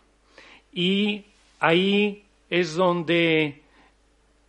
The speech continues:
en poquitos años él fue descubriendo a los pueblos guaraní. Tenía una sensibilidad muy grande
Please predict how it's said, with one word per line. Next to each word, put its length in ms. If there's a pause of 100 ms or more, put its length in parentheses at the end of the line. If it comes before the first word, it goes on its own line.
(160)
en 140
poquitos 420
años 680
él 220
fue 200
descubriendo 1040
a 80
los 240
pueblos 480
guaraní. 600
Tenía 280
una 160
sensibilidad 720
muy 160
grande 480